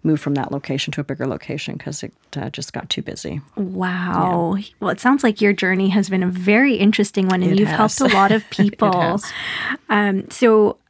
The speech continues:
Speaker 2: actually, addiction is such a great topic. I thi-, I think it kind of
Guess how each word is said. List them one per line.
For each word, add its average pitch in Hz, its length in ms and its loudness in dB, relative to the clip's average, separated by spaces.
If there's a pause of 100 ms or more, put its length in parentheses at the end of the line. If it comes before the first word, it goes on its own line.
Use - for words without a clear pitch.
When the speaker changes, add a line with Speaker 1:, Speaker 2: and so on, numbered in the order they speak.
Speaker 2:
actually, 214 440 2
addiction 214 380 2
is - 360 0
such - 240 -4
a 196 40 -2
great 185 320 -2
topic. - 640 -2
I 196 140 2
thi-, - 140 -6
I 202 80 2
think 202 240 0
it 185 220 -2
kind 220 280 0
of 220 240 -2